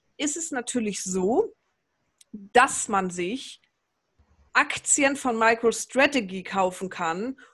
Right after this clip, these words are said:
und dadurch natürlich doppelt abgesichert ist.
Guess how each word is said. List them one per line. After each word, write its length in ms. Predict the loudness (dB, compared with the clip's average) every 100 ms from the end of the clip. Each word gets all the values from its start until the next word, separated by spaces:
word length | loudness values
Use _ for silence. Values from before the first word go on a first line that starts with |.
| _
und 320 | 4 6 8
dadurch 380 | 8 8 4 0
natürlich 560 | -2 0 -2 -4 -6 6
doppelt 460 | 6 8 2 4
abgesichert 760 | 2 2 2 2 2 0 -2 -4
ist. 460 | -4 -6 -6 -12